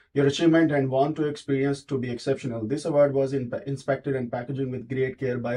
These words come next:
Rick। If your award was damaged during shipping or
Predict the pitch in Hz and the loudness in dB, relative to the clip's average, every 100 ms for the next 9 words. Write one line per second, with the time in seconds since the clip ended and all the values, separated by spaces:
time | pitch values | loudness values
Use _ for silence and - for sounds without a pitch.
0 | 123 147 - - _ _ _ _ _ _ | 0 -2 -2 -8 _ _ _ _ _ _
1 | _ _ 156 202 214 196 190 147 151 156 | _ _ 2 2 6 6 6 2 0 0
2 | 143 147 120 139 143 151 143 143 139 147 | 2 2 2 2 4 2 0 0 0 -2
3 | 151 147 131 | -2 0 0